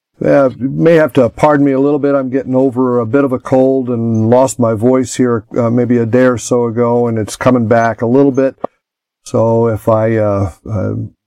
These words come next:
don't sound as strong as I normally do as far as my voice is concerned, then you'll understand why.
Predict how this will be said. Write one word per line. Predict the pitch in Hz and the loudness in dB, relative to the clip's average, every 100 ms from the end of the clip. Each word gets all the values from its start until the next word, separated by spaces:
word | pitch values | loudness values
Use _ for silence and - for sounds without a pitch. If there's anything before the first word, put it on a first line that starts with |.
| _ | _
don't | 120 127 123 | -2 0 0
sound | - 139 127 127 120 | 0 -2 0 0 0
as | 110 - | -2 -4
strong | - 131 123 120 | 0 2 2 2
as | 113 | 0
I | |
normally | 117 127 127 123 120 | 0 0 0 -2 -2
do | 120 123 120 | 0 0 -2
as | 107 | 0
far | 110 110 | 0 0
as | 101 | 0
my | 113 | -2
voice | 110 120 117 | 0 -2 -2
is | 120 - | -6 -4
concerned, | 113 104 - 120 120 117 | -4 -4 -2 0 0 0
then | 110 113 | 0 0
you'll | 113 113 | 0 0
understand | 110 107 - 107 104 | -2 -4 -4 -4 -4
why. | 104 107 107 | -2 -2 -4